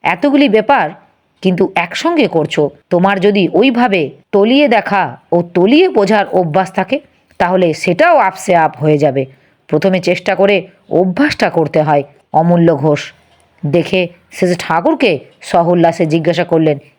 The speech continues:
"কিরে, কথা প্রসঙ্গে কয় খণ্ড ছাপা হলো?" অমূল্যদা, "দুই খণ্ড।" সেজে ঠাকুর, "তাড়াতাড়ি শেষ করে ফেল অমূল্যদা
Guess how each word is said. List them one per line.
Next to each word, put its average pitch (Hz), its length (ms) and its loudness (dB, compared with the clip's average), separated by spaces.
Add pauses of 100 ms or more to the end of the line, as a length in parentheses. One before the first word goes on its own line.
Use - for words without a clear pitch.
(100)
"কিরে, 247 420 0 (280)
কথা 156 220 0
প্রসঙ্গে 185 540 0 (280)
কয় 170 220 0
খণ্ড 320 320 0
ছাপা 254 340 0
হলো?" 165 240 0 (280)
অমূল্যদা, 160 600 2
"দুই 220 260 2
খণ্ড।" 147 400 -2 (340)
সেজে 160 220 -2
ঠাকুর, 143 340 -4 (300)
"তাড়াতাড়ি 175 400 0
শেষ 180 260 -4
করে 196 240 2
ফেল 196 340 0 (400)
অমূল্যদা 147 540 0